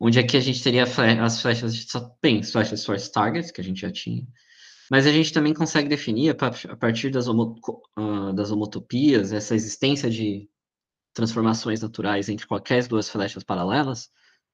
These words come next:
o-, flechas de identidade, flechas de composi-, bicomposição ou composições binárias, que seriam desse tipo aqui,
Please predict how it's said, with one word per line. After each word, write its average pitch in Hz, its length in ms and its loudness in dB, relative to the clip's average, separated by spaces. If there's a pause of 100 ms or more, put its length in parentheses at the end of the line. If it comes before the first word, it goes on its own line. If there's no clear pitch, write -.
(100)
o-, 113 180 -10
flechas 123 380 4
de 131 80 -2
identidade, 131 760 4 (2000)
flechas 139 500 4
de 120 80 -6
composi-, 120 640 -4 (140)
bicomposição 131 840 0
ou 110 100 0
composições 117 580 -4
binárias, 110 920 0 (800)
que - 100 -12
seriam 113 300 2
desse 123 260 0
tipo - 320 -10
aqui, 147 300 -8